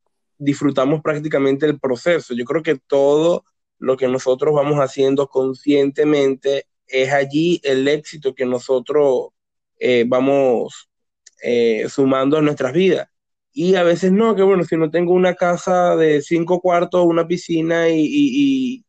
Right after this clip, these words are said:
y, y muchos lujos, no soy exitoso. No, no, claro que sí. Obviamente, eh, si lo tomas de, si no lo tomas desde el ego, por supuesto que va a ser un éxito que vamos dejando y es una huella prácticamente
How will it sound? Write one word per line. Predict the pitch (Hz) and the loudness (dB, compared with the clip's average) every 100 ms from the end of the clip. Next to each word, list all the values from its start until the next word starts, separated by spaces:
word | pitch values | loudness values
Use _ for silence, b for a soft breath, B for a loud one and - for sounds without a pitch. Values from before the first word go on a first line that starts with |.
| - | -6
y, | 139 | -2
y | |
muchos | 139 139 151 151 175 | 0 2 0 2 2
lujos, | 180 180 180 b b _ | 2 2 0 b b _
no | - 156 | -4 -2
soy | 156 | 0
exitoso. | 156 156 139 - 185 185 135 | 0 -2 -8 -2 0 0 -2
No, | 131 160 196 | 0 0 2
no, | 175 180 | 2 0
claro | 151 151 170 | 0 -2 -2
que | 147 | -6
sí. | - 180 151 | -4 -4 0
Obviamente, | 131 143 165 160 156 180 185 b b _ - | 0 2 0 -2 -2 -4 -6 b b _ -4
eh, | 131 135 131 120 117 | 0 2 2 2 0
si | - 139 135 | -2 -4 0
lo | 131 135 | 0 0
tomas | 135 147 156 | -2 -2 -4
de, | 151 156 143 147 | 0 2 2 -2
si | - 139 | -8 -4
no | 135 147 | 0 2
lo | 170 | 0
tomas | 147 165 147 139 | 0 0 0 0
desde | 135 131 | -2 0
el | 131 | 0
ego, | 143 156 175 165 _ | 0 0 -2 -4 _
por | 135 | -8
supuesto | 131 139 139 139 156 | -6 -6 -6 -6 -6
que | 147 | 0
va | 131 | 0
a | 131 | 0
ser | 151 147 156 - _ _ - | 0 0 -2 -8 _ _ -2
un | 151 151 | 2 2
éxito | 147 - 151 156 | 0 -4 -6 -4
que | - | 0
vamos | 127 123 156 | 0 2 0
dejando | 147 135 135 139 165 | 0 0 0 0 -2
y | 143 139 | 0 0
es | 135 | 2
una | 151 151 | 2 2
huella | 147 139 135 156 | 2 2 2 0
prácticamente | - 123 - 139 151 131 127 127 160 | -4 -8 -10 -4 -2 0 -2 -4 -4